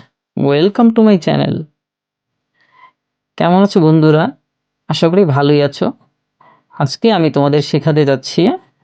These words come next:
আনারস। তোমরা হয়তো অনেকেই আনারস আঁকতে পারো, তারপরও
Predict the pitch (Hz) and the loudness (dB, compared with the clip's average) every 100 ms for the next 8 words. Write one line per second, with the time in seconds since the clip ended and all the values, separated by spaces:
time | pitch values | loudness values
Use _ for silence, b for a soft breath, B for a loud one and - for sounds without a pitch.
0 | _ _ _ _ _ _ 151 170 156 135 | _ _ _ _ _ _ -2 0 0 -2
1 | 127 - _ _ _ _ _ b b b | -4 -12 _ _ _ _ _ b b b
2 | - 196 196 214 240 180 185 185 220 165 | -2 0 2 2 0 0 0 0 0 2
3 | 151 156 139 - 147 147 147 214 220 151 | 0 -2 -4 -4 -4 -2 0 0 -2 -2
4 | 156 160 240 | 0 0 0